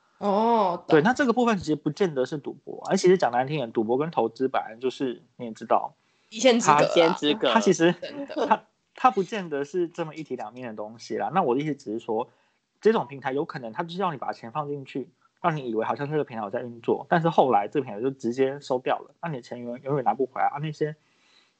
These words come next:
Speaker 2: 那些主谋，那些在国外的人，他就是拿了你们的钱就走了。
Speaker 1: 嗯，嗯，嗯。
Speaker 2: 对啊，所以这个不见得跟赌博有关，这个有，有可能是非法吸金的问题。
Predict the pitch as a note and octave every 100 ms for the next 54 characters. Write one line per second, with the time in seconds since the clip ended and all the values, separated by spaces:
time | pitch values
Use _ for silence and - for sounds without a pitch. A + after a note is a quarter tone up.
0 | - D#3+ E3 E3 A#2 G#2+ G#2+ F#2+ A2 D3
1 | C#3 D3 D#3 C3 A#2+ B2+ G#2+ - B2+ C3+
2 | B2+ C3+ C3 A2 A2+ A2 G#2 - - A2+
3 | A#2 - - - - A#3 G#3 F#3+ F3+ D#3+
4 | C3+ G2 A1+ - A2+ G#2 G#3+ G3 C4 F3+
5 | D#3+ G3 D3+ C3 D#3+ D#3+ A#2 - A2 G#2+
6 | A2+ C3 F#3+ D3+ B2 A#2+ _ C3+ C#3+ -
7 | G#2+ - - B2 - - - G#2+ A2+ G2+
8 | A2 - - -